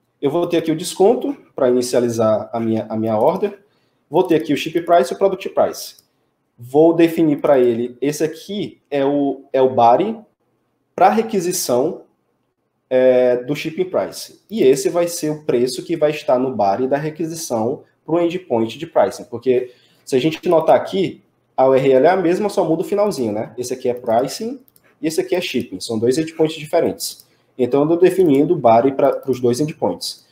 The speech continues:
Vou registrar uma primeira chamada pra essa uri aqui. Então, vejam que eu tô definindo como uma regex. Essa daqui, ela é um pouco mais, é, abrangente do que a outra, porque ela tá pegando qualquer coisa.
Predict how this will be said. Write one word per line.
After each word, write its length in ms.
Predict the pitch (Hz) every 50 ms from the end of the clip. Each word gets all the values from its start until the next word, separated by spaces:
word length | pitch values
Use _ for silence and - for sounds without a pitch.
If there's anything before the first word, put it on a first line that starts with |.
| _ _ _ _ _ _ _ _ _ _
Vou 220 | 120 127 151 185
registrar 800 | 202 202 190 180 170 165 156 - - 143 120 110 107 107 - - -
uma 200 | 139 143 147 143
primeira 400 | - 160 156 151 151 165 175 180
chamada 680 | 175 - 180 160 135 120 107 104 98 95 98 104 - - _ _ _ _ _ _ _ -
pra 240 | - 147 135 120
essa 600 | 110 113 113 113 - - - 120 120 120 120 - _ _ _ _ _ _ _ _
uri 260 | - 120 120 113 117 117
aqui. 420 | 113 117 117 131 220 240 - - _ _ _ _ _ _ _ _ _ -
Então, 280 | 131 123 127 139 127 127
vejam 320 | 127 135 131 127 135 127
que 100 | 131 139
eu 120 | 131 -
tô 140 | - 127 120
definindo 540 | 120 131 135 131 - 143 127 123 123 117 135
como 280 | - - 131 120 117 117
uma 80 | 113
regex. 760 | 113 127 113 98 92 110 123 151 165 - - - - - _
Essa 240 | - 131 135 131 143
daqui, 260 | 131 131 131 - 139
ela 140 | 135 131 135
é 20 | 131
um 120 | 131 127
pouco 260 | 131 143 143 - 165
mais, 480 | 147 143 127 127 127 123 - - - _ _ _ _ _ _ _
é, 320 | - 123 117 117 113 113 113
abrangente 640 | 123 127 123 131 127 127 120 113 117 123 131 131
do 100 | 139 139
que 120 | 135 - 139
a 60 | 117
outra, 260 | 107 117 - - -
porque 160 | - - -
ela 120 | 131 131 127
tá 80 | 131
pegando 340 | 131 - 135 120 120 120 120
qualquer 260 | 120 135 113 - 160
coisa. 440 | - - 135 123 - 160 185 202 208